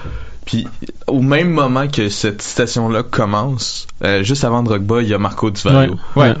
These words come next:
Speaker 3: Ouais, Di Vaio,
Speaker 1: Marco Di
Speaker 3: Drogba.
Speaker 1: Vaio qui est là, pas en
Speaker 2: Ouais.
Speaker 1: train de marquer un but, mais qui, qui
Speaker 2: Il célèbre, je pense.
Speaker 3: Ouais.
Speaker 1: Je pense qu'il célèbre un but, ouais.
Speaker 2: Ouais.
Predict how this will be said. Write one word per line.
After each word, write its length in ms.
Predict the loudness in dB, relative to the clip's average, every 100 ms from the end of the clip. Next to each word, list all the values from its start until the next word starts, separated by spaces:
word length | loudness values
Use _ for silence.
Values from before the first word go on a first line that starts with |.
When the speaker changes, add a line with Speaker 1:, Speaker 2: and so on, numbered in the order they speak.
| -2 0
Speaker 3:
Ouais, 120 | 2
Di 120 | 4
Vaio, 160 | 4 6
Speaker 1:
Marco 140 | 6
Di 60 | 4
Speaker 3:
Drogba. 180 | 4 4
Speaker 1:
Vaio 200 | 4 2 0
qui 200 | 0 2
est 20 |
là, 360 | 2 4 2 0 -8 0
pas 100 | 4
en 20 | 4
Speaker 2:
Ouais. 40 |
Speaker 1:
train 120 | 4
de 80 | 2
marquer 300 | 2 2 2
un 140 | 2 2
but, 160 | 0
mais 120 | -2 -4
qui, 180 | -6
qui 420 | -8 -2 -2 -2 0 2
Speaker 2:
Il 120 | 4
célèbre, 340 | 6 4 4
je 60 | 2
pense. 280 | 2 2 0
Speaker 3:
Ouais. 140 | 2 4
Speaker 1:
Je 40 |
pense 160 | 2 2
qu'il 120 | 2
célèbre 400 | 4 4 2 0
un 80 | 0
but, 80 | 0
ouais. 260 | 0 2
Speaker 2:
Ouais. 340 | 4 4 6